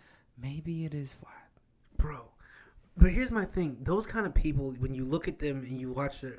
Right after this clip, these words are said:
Speaker 2: 'cause, like, you watch their videos and you see that some people, like, genuinely believe or whatever. And, like, what I see is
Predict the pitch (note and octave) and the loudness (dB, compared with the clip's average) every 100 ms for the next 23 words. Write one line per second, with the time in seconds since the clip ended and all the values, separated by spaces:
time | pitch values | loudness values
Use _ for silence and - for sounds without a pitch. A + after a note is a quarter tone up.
0 | - - F3 F#3+ B3 D#4 F4+ - F#3 D#3 | -16 -8 -2 -2 -2 -4 -4 -4 -2 0
1 | D3+ D3 C3 D3+ C#3+ - G#3 D#3+ - C#3+ | 2 2 0 -4 -4 -4 -2 -2 0 2
2 | C#3+ C3 B2+ A#2 G#2+ C3+ C3+ B2+ B2 A#2 | 2 2 -2 -4 -6 -8 -6 -4 -4 -4
3 | A2 A2 A2 G#2+ - - - - - - | -4 -4 -6 -8 -10 -16 -20 -20 -20 -20
4 | - B2 A#2 A#2 A2+ A2 A2+ - - - | -10 -4 -2 0 -2 -4 -6 -8 -8 -6
5 | - D#3+ E3 D3 D3+ G3 - G3 F3+ D#3+ | -2 0 0 2 8 8 8 2 -2 -2
6 | C#3 C3 B2+ | -4 -6 -6